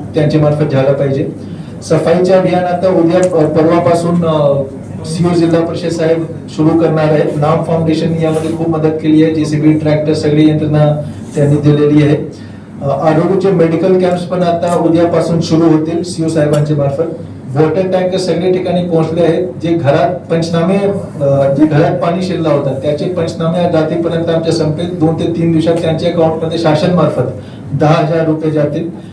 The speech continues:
त्यानंतर आम्ही शेतीचे पंचनामे पण ताबडतोब सुरू करणार. ज्या ठिकाणी परिस्थिती सामान्य झालेली आहे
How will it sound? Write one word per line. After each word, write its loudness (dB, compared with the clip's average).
त्यानंतर 2
आम्ही 0
शेतीचे 2
पंचनामे 0
पण 0
ताबडतोब -2
सुरू 0
करणार. 0
ज्या 2
ठिकाणी -2
परिस्थिती -2
सामान्य 0
झालेली 2
आहे -2